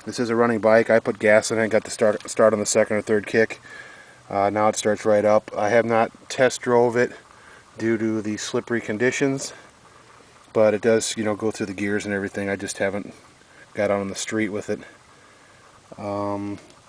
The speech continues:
there's a little bit of acid staining here. Uh, a lot of the chrome on this is still bright and shiny, but it has, you know, surface rust starting and some s-, parts is, uh, flaking a little bit.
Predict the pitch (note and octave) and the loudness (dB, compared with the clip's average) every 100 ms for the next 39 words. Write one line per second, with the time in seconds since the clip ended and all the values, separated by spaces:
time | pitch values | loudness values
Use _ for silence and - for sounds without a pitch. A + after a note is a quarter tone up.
0 | - _ - - - A#2 A2+ A#2 B2+ A#2+ | -20 _ -16 -10 -4 -2 -2 0 0 2
1 | C3+ C3+ C3 - C#3 - C#3 B2 A#2 D3+ | 4 8 8 6 0 4 4 4 2 4
2 | D3+ D3+ D3 - - - - - - - | 6 6 4 0 -18 -16 -16 -14 -16 -16
3 | - - A#2+ A#2+ C3 C#3+ G3 F#3 - E3+ | -16 -2 4 6 6 8 8 8 8 8
4 | D#3+ D#3 D3 B2+ - D#3 B2+ C#3 D#3+ - | 8 6 4 2 6 8 8 6 4 2
5 | D#3 D3+ E3+ F3+ C#3 C3 B2 A2+ G#2+ C#3+ | 6 8 8 6 6 6 6 4 2 8
6 | B2+ C3 - - - - - - B2 A#2 | 8 8 4 -4 -6 -8 -8 -4 0 2
7 | - C#3 C3+ C3+ - - - - C3 B2 | 2 2 2 0 0 -2 -6 -4 4 4
8 | - - - _ - - - C3 A#2+ A#2 | 4 -2 -8 _ -18 -10 2 6 8 6
9 | A#2 G#2+ B2 A2+ - - - B2 - A#2+ | 0 -4 -4 -6 -10 -8 0 0 0 -6
10 | - G#2 - - D3 C3+ C#3+ B2+ C3 B2 | -4 -2 -4 -2 0 2 0 -2 -2 -2
11 | B2+ B2 | -2 -2